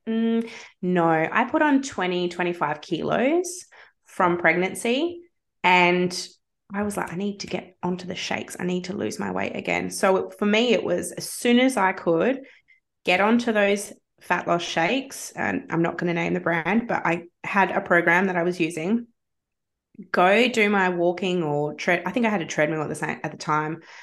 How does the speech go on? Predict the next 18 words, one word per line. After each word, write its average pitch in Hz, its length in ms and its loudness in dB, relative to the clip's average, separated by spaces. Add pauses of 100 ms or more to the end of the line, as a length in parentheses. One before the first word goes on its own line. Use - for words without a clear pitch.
(640)
Get 240 200 -2
back 233 220 0
into 226 220 4
running, 185 840 0 (520)
you 202 120 -2
know, 165 340 -2 (360)
like, 247 280 -6
this 320 240 -6
is - 200 -12
like, 277 200 -6 (360)
<sighs> - 40 -10 (1400)
why 339 180 6
are 466 140 6
we 311 120 10
doing 320 280 8
this 175 220 4
to 175 60 4
ourselves? - 600 -2